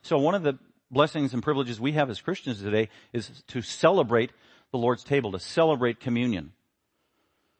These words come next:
by giving thanks first and foremost to God and what He's done on our behalf. So the Passover meal was a celebration of God's greatest act of deliverance in the Old Testament. It was a picture of Christ's death on the cross. So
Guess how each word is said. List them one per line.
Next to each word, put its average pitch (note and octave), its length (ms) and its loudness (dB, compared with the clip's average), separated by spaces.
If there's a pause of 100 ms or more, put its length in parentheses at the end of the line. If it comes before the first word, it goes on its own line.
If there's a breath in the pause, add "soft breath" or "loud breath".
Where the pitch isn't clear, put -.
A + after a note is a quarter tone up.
(920)
by B2 140 4
giving A#2+ 300 -2
thanks A#2+ 300 -2
first - 260 -6
and A2 100 -8
foremost A2+ 360 -4
to G#2+ 60 -12
God G#2+ 260 2
and G2 120 -6
what G#2+ 140 -4
He's F#2+ 100 -8
done G#2 200 -4
on F#2+ 80 -2
our F#2 120 -4
behalf. F2+ 480 -8
So A#2+ 200 -2
the A2+ 60 -4
Passover D#3+ 460 2
meal B2+ 240 -2
was B2 140 -2
a G#2+ 80 -4
celebration C#3+ 560 0
of G2+ 80 -8
God's B2+ 320 2
greatest D3+ 480 -2
act D3 240 0
of B2+ 80 -8
deliverance B2+ 480 -2
in A2+ 60 -10
the G#2+ 100 -2
Old A2+ 160 -4
Testament. - 460 -8 (720)
It A#2+ 80 -2
was A2 140 -2
a A2 40 -8
picture C#3+ 320 -4
of G#2+ 120 -8
Christ's B2+ 320 0
death A2+ 240 0
on G#2 80 -6
the G2 80 -8
cross. F2+ 340 -4
So C3 200 -2